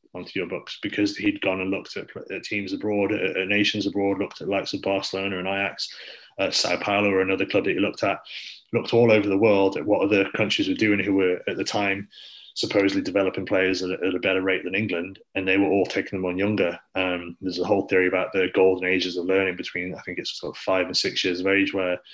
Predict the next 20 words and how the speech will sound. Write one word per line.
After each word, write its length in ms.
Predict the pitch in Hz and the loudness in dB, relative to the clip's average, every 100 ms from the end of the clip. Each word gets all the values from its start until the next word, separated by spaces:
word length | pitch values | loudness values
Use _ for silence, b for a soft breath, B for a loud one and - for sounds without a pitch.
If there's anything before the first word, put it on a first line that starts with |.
| B B B B B _ _ - | B B B B B _ _ -6
uh, 80 | 92 | -2
children 500 | - 101 98 98 92 | 2 4 4 2 -2
are, 260 | 90 87 - - | -2 -4 -8 -10
uh, 320 | 87 85 85 82 | -6 -4 -6 -4
believed 320 | 90 92 - | -2 -2 -4
to 60 | - | -4
be 260 | 90 90 - _ _ - | -4 -6 -12 _ _ -12
sort 240 | - 92 | -6 -6
of 100 | 90 - _ _ _ _ _ | -8 -12 _ _ _ _ _
disposed 460 | 101 - 95 95 - | -6 -2 0 0 -2
best 240 | 95 - | -4 -4
to, 180 | 95 92 | -4 -4
to 140 | - | -6
picking 240 | - 104 104 | -8 -4 -4
up 80 | |
motor 260 | 98 95 - | -2 -4 -2
skills 380 | - 98 92 90 | -4 -2 -2 -4
and, 100 | 92 | -8
and 120 | 87 95 | -4 2
learning 440 | 98 95 92 92 | 2 2 -2 -8